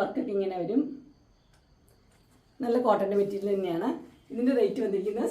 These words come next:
സിക്സ് സിക്സ് സീറോ. അടുത്ത് വന്നിരിക്കുന്നത് നല്ലൊരു ബ്ലൂവിലാണ് വന്നിരിക്കുന്നത്. ഇതിന്റെ റേറ്റ് വന്നിരിക്കുന്നത് സിക്സ് സിക്സ് ഫൈവ്. ഇവിടെ നിറച്ച് ലൈൻ ആയിട്ടുള്ള എംബ്രോയിഡറി കൊടുത്തിട്ടുണ്ട്. ഇങ്ങനെ വരും ഇതിന്റെ ഫുൾ വ്യൂ വരുമ്പോൾ. സിക്സ് സിക്സ് ഫൈവ്.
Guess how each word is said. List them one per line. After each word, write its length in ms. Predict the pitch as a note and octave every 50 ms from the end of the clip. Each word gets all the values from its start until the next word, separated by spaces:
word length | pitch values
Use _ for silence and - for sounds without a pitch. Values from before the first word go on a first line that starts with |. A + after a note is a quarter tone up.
| - C#4
സിക്സ് 220 | B3+ - - - -
സിക്സ് 220 | B3 - - - -
സീറോ. 220 | F3 - - - - - - _ _ _ _ _ _ _ _ _ _ _ _ _ _ _ _ _ _ _ - _ _ _ _ _ _ _ _ _ _ _ _ _ _ _ _ _ _ _ G#3+
അടുത്ത് 200 | A3+ A3+ A3+ D#4+ D#4
വന്നിരിക്കുന്നത് 420 | C#4 B3 A#3+ A3 A3 A3+ A3+ A#3 A3+ G#3
നല്ലൊരു 260 | G3+ G#3 G#3+ G#3 - -
ബ്ലൂവിലാണ് 440 | G#3 G3 F#3+ G#3 G#3+ G#3 F3+ E3+ E3 E3
വന്നിരിക്കുന്നത്. 520 | E3+ E3 D#3+ D#3 E3 F3+ E3+ E3 E3 G#3+ C4 D#4 - - - - - _ - - - - _ _ _ _ _ _ _ - - - - -
ഇതിന്റെ 180 | A3 A3+ A#3+ A#3 A3+
റേറ്റ് 220 | G#3 - - C4 B3
വന്നിരിക്കുന്നത് 420 | A3 G#3 G3+ - A3+ A#3 C4 D4 - C4+
സിക്സ് 240 | B3+ A#3+ - - -
സിക്സ് 260 | C4 - - - - -
ഫൈവ്. 260 | F3+ D#3+ D#3 C3+ B2+ - - - - - - - -
ഇവിടെ 180 | G#3 A3 A3+ A3+
നിറച്ച് 400 | A3 G#3 G3 G3+ - - - C#4 C4 B3+ - G3 G3
ലൈൻ 260 | G3 G3 G#3 A3 A3+ A3
ആയിട്ടുള്ള 300 | G#3 G3 G3 G3+ G3 G3 F#3+ F3
എംബ്രോയിഡറി 400 | E3+ E3+ E3+ F#3+ F#3+ G3 G3+ A3 G#3
കൊടുത്തിട്ടുണ്ട്. 480 | F#3 D#3+ - - D3+ - D#3 D3+ E3 B3 C4 - - - - _ _ _ _ _ _ _ _ _ _ _ _ _ -
ഇങ്ങനെ 180 | G#3+ A3+ A3 A3 G3+
വരും 100 | G3 F#3
ഇതിന്റെ 160 | F3+ G3 F#3+ -
ഫുൾ 140 | - G3+ F#3+ F#3+ F3
വ്യൂ 100 | F3 E3 D#3+
വരുമ്പോൾ. 280 | D3+ - - - - - - - _ - -
സിക്സ് 220 | - A3+ A3 - -
സിക്സ് 220 | G#3 - - - - -
ഫൈവ്. 200 | E3+ C#3+ C3